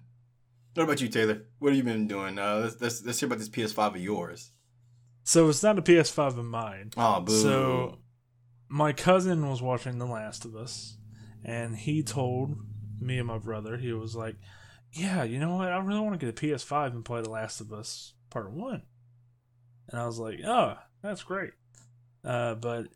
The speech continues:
Speaker 2: I don't know how to tell you this. It's hard to get a P S five." And he told my brother, like, "Hey, could you go on Amazon check, see if, uh, the P S five is available?" It's immediately available for him.
Speaker 1: Hey.
Speaker 2: Like,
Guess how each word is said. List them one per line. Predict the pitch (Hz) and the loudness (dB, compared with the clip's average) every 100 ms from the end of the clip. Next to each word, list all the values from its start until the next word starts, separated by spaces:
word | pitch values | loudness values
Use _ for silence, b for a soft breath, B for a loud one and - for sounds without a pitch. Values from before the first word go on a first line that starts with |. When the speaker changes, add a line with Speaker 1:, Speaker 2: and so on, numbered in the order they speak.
| - | -10
Speaker 2:
I | |
don't | 135 165 | -6 -4
know | 160 | -2
how | 151 | -2
to | 131 | 0
tell | 180 | 2
you | 185 117 | 2 0
this. | 110 - - | -4 -10 -12
It's | - | -12
hard | - 139 | -8 -4
to | |
get | 147 156 | 0 0
a | |
P | 117 | -2
S | 87 - | -10 -10
five." | 95 73 - - - _ _ | -12 -14 -16 -20 -20 _ _
And | 113 120 117 113 113 113 - - | -8 -6 -6 -6 -6 -8 -12 -14
he | - 123 120 117 117 | -8 -6 -4 -6 -10
told | 123 123 113 | -8 -8 -8
my | |
brother, | 107 117 120 117 | -6 -4 -2 -4
like, | 113 110 | -6 -8
"Hey, | - 156 127 | -4 -4 -4
could | 135 | -4
you | 147 | -4
go | 156 160 160 | -2 -2 -2
on | 147 | -4
Amazon | 147 151 151 147 | -8 -6 -8 -8
check, | 135 147 143 - | -8 -8 -8 -10
see | - 139 135 | -8 -6 -6
if, | 131 | -6
uh, | 131 135 127 - _ | -8 -8 -10 -12 _
the | - - | -20 -10
P | 131 | -10
S | 120 | -8
five | 208 226 | -8 -8
is | 190 | -8
available?" | 110 104 101 - B B B _ | -8 -10 -10 -16 B B B _
It's | - 254 | 0 4
immediately | 240 233 233 208 180 | 8 8 6 6 6
available | 147 156 131 110 | 8 6 4 -2
for | 120 107 | -6 -10
him. | 107 _ _ _ _ _ _ | -12 _ _ _ _ _ _
Speaker 1:
Hey. | 101 107 - - 104 85 | -4 -2 0 0 -2 -4
Speaker 2:
Like, | - | -8